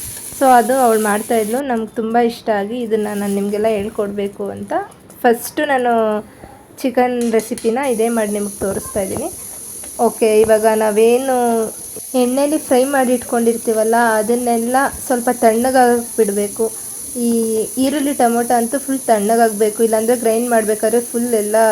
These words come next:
ಆಚೆ ಬಂದುಬಿಡುತ್ತೆ ಬಿಸಿಗೆ. ಹಾಗಾಗಿ ಎಲ್ಲ ಸ್ವಲ್ಪ ತಣ್ಣಗಾದ್ಮೇಲೆ, ಆ, ಅದ್ರ ಜೊತೆಗೆ ಸ್ವಲ್ಪ ಅಚ್ಚ ಖಾರದ ಪುಡಿ ಮತ್ತು ಧನಿಯಾ ಪುಡಿನ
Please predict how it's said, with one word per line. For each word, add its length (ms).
ಆಚೆ 300
ಬಂದುಬಿಡುತ್ತೆ 640
ಬಿಸಿಗೆ. 560
ಹಾಗಾಗಿ 340
ಎಲ್ಲ 300
ಸ್ವಲ್ಪ 300
ತಣ್ಣಗಾದ್ಮೇಲೆ, 1080
ಆ, 220
ಅದ್ರ 140
ಜೊತೆಗೆ 720
ಸ್ವಲ್ಪ 280
ಅಚ್ಚ 260
ಖಾರದ 340
ಪುಡಿ 180
ಮತ್ತು 320
ಧನಿಯಾ 340
ಪುಡಿನ 240